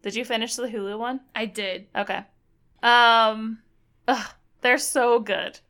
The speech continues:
Speaker 2: I feel like this is your turn to summarize. Because I think you know, like, just kind of the gist of the Fyre Festival.
Speaker 1: Yeah, well, so the Fyre Festival, if you don't know already by now,
Speaker 2: By now,
Speaker 1: you should
Speaker 2: you
Speaker 1: know.
Speaker 2: should be telling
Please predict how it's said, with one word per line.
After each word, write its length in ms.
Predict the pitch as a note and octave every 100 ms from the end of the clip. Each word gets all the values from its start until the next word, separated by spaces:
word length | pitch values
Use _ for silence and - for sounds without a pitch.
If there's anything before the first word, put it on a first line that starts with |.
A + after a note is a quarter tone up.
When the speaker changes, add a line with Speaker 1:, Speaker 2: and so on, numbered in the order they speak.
| _
Speaker 2:
I 100 | B3+
feel 180 | B3+ E4+
like 320 | F#4+ G#4 G4+ -
this 220 | A#3 C4+
is 300 | - E4+ - - _
your 280 | A3 G#3+ G#3+
turn 240 | G#3+ G3 F3+
to 80 |
summarize. 720 | F#3+ - - C2+ - - - - _ _ _ _ _ _ -
Because 160 | A#3+
I 60 | A#3+
think 240 | C4 C#4
you 220 | D4 D4 B3+
know, 400 | A#3 A3+ A3+ -
like, 180 | B3 A#3
just 220 | C4+ -
kind 120 | D4
of 60 | C4
the 60 |
gist 300 | G#3 A3 G#3+
of 80 | G#3+
the 60 | G3+
Fyre 240 | G3 -
Festival. 500 | - - - - -
Speaker 1:
Yeah, 400 | C#4 E4 G#3+ - -
well, 440 | C4 C4+ C4+ B3 - _ _
so 320 | - C4+ C4
the 100 | B3
Fyre 300 | - E4+ F#4+
Festival, 580 | F#4 E4 D4+ D4 C4 - -
if 200 | F#4 F#4+
you 180 | D#4+ C4+
don't 280 | A#3 G3+ -
know 180 | G#3+ G#3+
already 460 | F#3+ F#3+ F#3+ G3 F3+
by 200 | F3+ F3
now, 400 | E3+ B3+ G#3 C4
Speaker 2:
By 180 | B3+
now, 760 | C4 D4 D#4+ D#4+ D#4+ D4+ D4 C4
Speaker 1:
you 120 | D4+
should 220 | E4 D#4
Speaker 2:
you 40 | B3+
Speaker 1:
know. 140 | C4 C#4
Speaker 2:
should 280 | C4 G#3+
be 140 | A3 A3+
telling 380 | A#3 G#3+ G#3+